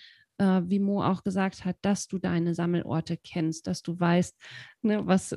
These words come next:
was steckt da im Boden. Warum ist das eigentlich so wichtig? Die Pflanzen, äh, sind oftmals auch Bodenreiniger und die nehmen eben diese Schwermetalle beispielsweise auch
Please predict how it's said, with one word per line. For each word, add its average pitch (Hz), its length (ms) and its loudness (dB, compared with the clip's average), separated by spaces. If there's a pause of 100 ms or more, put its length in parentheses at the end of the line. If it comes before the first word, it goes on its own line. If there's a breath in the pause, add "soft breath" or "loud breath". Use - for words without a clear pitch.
was 196 160 2
steckt - 320 0
da 175 100 2
im 160 160 0
Boden. 208 420 0 (280 loud breath)
Warum 190 240 2
ist - 140 0
das 220 120 0
eigentlich 190 280 0
so 175 140 -4
wichtig? 220 400 0
Die - 120 -6
Pflanzen, 220 800 0 (340 loud breath)
äh, 190 220 2
sind 196 280 0 (100)
oftmals 214 520 0
auch - 120 -2
Bodenreiniger 185 840 2
und 180 180 -2
die 196 80 0
nehmen 233 520 2
eben 196 420 -2
diese 180 680 -2
Schwermetalle 220 760 0
beispielsweise 180 840 -2
auch - 180 -2